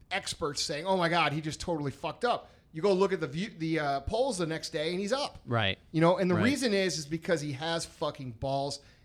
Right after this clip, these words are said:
Speaker 1: and I admire him for that. I admire his business career. You know, you could knock on him, people say, "Oh, his dad gave him thirty million bucks."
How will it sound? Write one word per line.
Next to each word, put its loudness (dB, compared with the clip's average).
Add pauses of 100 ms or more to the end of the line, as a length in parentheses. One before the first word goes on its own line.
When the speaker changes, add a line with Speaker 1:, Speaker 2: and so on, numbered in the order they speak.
(100)
Speaker 1:
and -10
I 2
admire 0
him 0
for -6
that. -2 (280)
I 2
admire 2
his 0
business -2
career. 0
You -2
know, 0
you 0
could -6
knock -4
on -2
him, -4
people -8
say, -2
"Oh, 4
his 0
dad 0
gave -4
him -8
thirty -4
million -2
bucks." -6